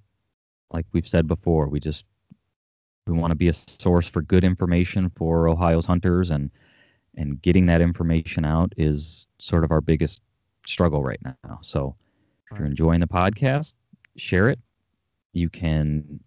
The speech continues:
Speaker 1: also check out our Eat Local shirts. There'll be a link to that in the show notes, and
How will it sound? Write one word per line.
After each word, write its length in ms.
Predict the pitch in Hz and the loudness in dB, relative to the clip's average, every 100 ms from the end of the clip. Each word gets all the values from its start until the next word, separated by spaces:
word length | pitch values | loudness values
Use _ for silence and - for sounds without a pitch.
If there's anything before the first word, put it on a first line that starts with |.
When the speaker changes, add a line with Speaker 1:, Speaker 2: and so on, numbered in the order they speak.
| _ | _
Speaker 1:
also 320 | - 87 - 85 | -2 -2 0 -2
check 300 | - 95 90 | 0 0 2
out 160 | 87 | 2
our 340 | 87 82 82 80 _ _ | 4 2 2 -2 _ _
Eat 160 | 101 95 | -2 2
Local 300 | 95 98 101 | 2 2 -2
shirts. 340 | - 117 - | 0 0 0
There'll 100 | 87 | -2
be 120 | 85 | 0
a 60 | 82 | 0
link 280 | 82 90 - | 0 -4 -2
to 100 | 92 | 0
that 240 | 90 90 - | 2 0 -4
in 380 | 92 85 87 85 | -2 0 0 -2
the 100 | 87 | -4
show 240 | - 92 | 0 2
notes, 500 | 95 107 - - - - _ - | 4 2 0 -10 -20 -20 _ -6
and 560 | 76 78 78 82 85 | -2 0 0 -2 -4